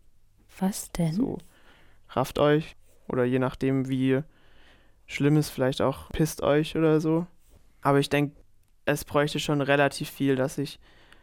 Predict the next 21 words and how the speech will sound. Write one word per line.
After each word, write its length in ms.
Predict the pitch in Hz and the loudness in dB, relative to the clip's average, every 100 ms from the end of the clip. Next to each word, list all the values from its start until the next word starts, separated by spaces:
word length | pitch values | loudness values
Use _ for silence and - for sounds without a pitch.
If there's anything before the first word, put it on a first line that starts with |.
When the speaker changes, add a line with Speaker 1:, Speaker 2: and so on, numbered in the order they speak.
| _ _ | _ _
Speaker 2:
wenn 520 | 185 135 135 135 131 | 0 2 4 2 0
sowas 760 | 120 156 156 156 156 156 - - _ _ - _ | 0 2 4 4 2 0 -10 -16 _ _ -20 _
passiert, 680 | - 147 - 160 165 165 - _ _ | -4 -4 0 2 2 2 -16 _ _
sag 160 | - 143 | -4 -4
ich 140 | 151 | -2
mal, 240 | 151 156 175 _ - | -2 -2 -6 _ -6
Speaker 1:
Hm. 180 | 202 170 | -4 -2
Speaker 2:
dass 200 | 147 139 | -2 -2
ich 120 | 135 | -2
dann 240 | 127 131 | 0 0
schon 240 | 131 147 135 | 0 0 2
auf 160 | 131 | 0
die 240 | - 135 - | -2 -8 -8
zugehe 560 | - 175 156 143 135 | -2 0 4 4 2
und, 340 | 78 127 123 - - - _ - - - - - - - | 0 -4 -6 -12 -20 -20 _ -20 -20 -20 -20 -20 -18 -2
weil 100 | 120 | 0
auch 140 | 139 | 2
wenn 160 | 139 151 | 2 0
ich 120 | 160 | -2
stark 380 | - 143 160 - | 0 2 2 -2
bin 260 | 170 175 | -4 -4